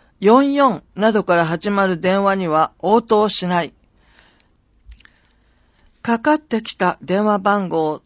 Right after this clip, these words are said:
ネットで検索し、迷惑電話などの情報があるか調べる。着信拒否の設定をする。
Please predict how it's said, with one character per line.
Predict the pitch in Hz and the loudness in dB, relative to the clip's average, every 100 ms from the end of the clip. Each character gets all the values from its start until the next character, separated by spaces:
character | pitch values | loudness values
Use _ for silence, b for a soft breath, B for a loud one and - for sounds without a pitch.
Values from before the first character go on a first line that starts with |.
| _ | _
ネ | 170 | -4
ッ | 196 | -4
ト | - 262 247 | -2 -2 0
で | 240 | 0
検 | - - 190 190 | -2 -4 -4 -2
索 | 175 - | -6 -6
し、 | - 165 151 b b b b | -10 -10 -12 b b b b
迷 | - 202 226 | -2 2 4
惑 | 233 220 214 190 _ _ - | 4 2 0 -4 _ _ -4
電 | 190 220 185 | 0 2 2
話 | 165 | 0
な | 156 175 | 0 -2
ど | 165 151 | -2 -4
の | 160 - | -6 -8
情 | 131 175 202 | -4 -2 0
報 | 208 214 | 2 2
が | 196 202 | 2 0
あ | |
る | 220 | -2
か | 185 - 196 - | -4 -4 -4 -6
調 | - 151 170 | -8 -4 -4
べ | 151 | -6
る。 | - _ _ _ _ b b b b b | -10 _ _ _ _ b b b b b
着 | - 220 226 - | -4 -2 -2 -4
信 | - 294 302 | -4 -2 -2
拒 | - 277 | 0 -2
否 | 269 | 0
の | 233 220 | -2 -2
設 | - 151 135 | -6 -14 -10
定 | - 220 | -2 0
を | 226 202 | 0 -2
す | - 160 | -6 -8
る。 | 156 | -10